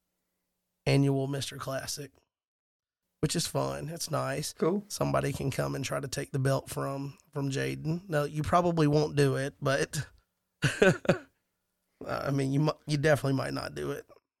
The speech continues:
Speaker 1: If he does lose, watch him lose to, like, his brother, and it just stays at the same spot into house. Stays on the shelf.
Speaker 2: He's gonna find,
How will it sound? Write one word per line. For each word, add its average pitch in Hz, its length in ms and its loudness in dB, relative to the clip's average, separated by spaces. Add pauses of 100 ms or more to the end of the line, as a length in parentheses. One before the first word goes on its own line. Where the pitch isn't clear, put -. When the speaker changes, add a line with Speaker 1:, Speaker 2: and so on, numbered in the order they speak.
(420)
Speaker 1:
If 156 120 2
he 160 80 4
does 180 260 6
lose, 160 240 4
watch 180 220 4
him 156 120 0
lose 147 240 4
to, 143 80 -4
like, 131 200 -2
his 135 140 0
brother, 135 360 0
and 139 160 -4
it 139 160 -4
just 135 180 -2
stays 139 360 -2
at 135 80 -10
the - 60 -8
same 143 260 -2
spot 135 320 -4
into 135 220 -4
house. 143 440 -4 (1120)
Stays 135 260 0
on 131 100 0
the 131 60 -2
shelf. 143 400 -6 (400)
Speaker 2:
He's 202 180 2
gonna 214 180 4
find, 165 460 2